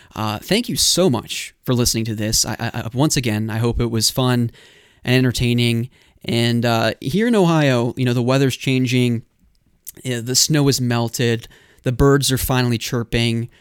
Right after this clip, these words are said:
There's not a cloud in the sky and the sun is out. So I would encourage everyone out there,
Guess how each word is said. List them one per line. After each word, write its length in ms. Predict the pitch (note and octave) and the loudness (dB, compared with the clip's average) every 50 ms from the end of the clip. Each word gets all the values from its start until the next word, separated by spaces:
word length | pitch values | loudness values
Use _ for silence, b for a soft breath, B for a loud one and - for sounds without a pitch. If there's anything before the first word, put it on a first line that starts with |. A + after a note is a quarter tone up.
| b b - | b b -6
There's 140 | C3 A#2+ | -4 0
not 140 | B2+ C3 B2 | 2 2 2
a 40 | B2 | 0
cloud 400 | - - - C#3+ D3+ D#3+ D#3+ D#3 | -2 -4 -2 0 2 2 2 2
in 60 | C#3+ | 2
the 80 | C3+ A#2+ | 2 2
sky 600 | - - - C3+ B2 B2 B2 B2+ B2+ B2 B2 - | 0 0 0 0 0 0 0 0 0 0 0 -2
and 120 | B2 A#2+ A2+ | -2 -2 -2
the 60 | A2 | 0
sun 300 | - - - C3 B2+ B2+ | 0 0 0 0 2 2
is 160 | A#2+ A#2 A2+ - | 2 0 -2 -2
out. 340 | B2 A#2+ A#2 A2+ A#2 - - | 0 0 0 0 -2 -2 -4
So 140 | - - A#2+ | -2 -2 0
I 40 | B2 | 0
would 80 | B2 | 0
encourage 460 | B2+ B2 - - F3 F3 E3+ C#3+ - - _ - - | 0 -2 -2 -2 0 0 0 0 -2 -6 _ -10 -6
everyone 640 | - C3+ C3+ D#3+ D#3+ D3+ C#3 C3+ C3 B2+ B2+ B2 B2 A#2 B B B B B B B B | -4 0 2 2 4 4 4 4 4 4 2 2 0 -2 B B B B B B B B
out 300 | A#2 A#2+ B2+ B2+ - - | 0 2 2 0 0 0
there, 360 | B2+ B2 B2 B2 A#2+ A#2+ A2+ | 0 2 2 2 2 0 -2